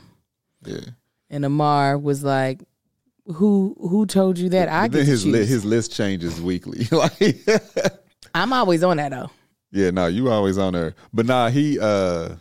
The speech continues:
Speaker 1: he's the only child that when I leave the house, he'll wanna go with me.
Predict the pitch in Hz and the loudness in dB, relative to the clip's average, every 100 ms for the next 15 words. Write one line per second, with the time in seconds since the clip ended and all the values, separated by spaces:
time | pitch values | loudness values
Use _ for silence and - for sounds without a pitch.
0 | _ 151 165 143 131 120 113 - 107 98 | _ 0 0 2 2 2 0 0 2 2
1 | 95 92 92 90 87 95 95 101 104 101 | 2 0 -2 -4 -4 -4 -2 -2 -2 -2
2 | 95 107 101 104 - - _ _ _ _ | 0 2 0 -2 -8 -14 _ _ _ _
3 | - 131 110 104 95 98 92 82 82 87 | -2 0 2 0 -2 0 0 -2 -6 -12